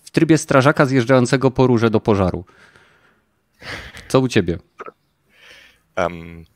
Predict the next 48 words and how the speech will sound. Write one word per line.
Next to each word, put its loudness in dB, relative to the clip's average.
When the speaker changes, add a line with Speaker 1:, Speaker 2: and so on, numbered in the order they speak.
Speaker 2:
no -8
właśnie -4
jest -6
taka -2
ciena, -2
bo -6
ja -4
praktycznie -8
nic -18
nie -12
grałem 2
przez -10
ostatnie -8
kilka -8
dni, -16
więc -16
<laughs> -12
Speaker 1:
Mhm. -10
Speaker 2:
za 0
bardzo -2
się -8
z -20
niczym -10
nie -6
podzielę, -4
nie? -12
Jedyne, 2
co -4
mogę 0
powiedzieć, 4
to 0
to, 0
że 0
polecam 0
strasznie -2
serial 0
The 0
Boys, 0
e, -2
z -10
Amazon -4
Prime. 0
Speaker 1:
No -4
Speaker 2:
Jest -4
Speaker 1:
wreszcie. 0
Speaker 2:
naprawdę, -2
uff, -4
jest, -6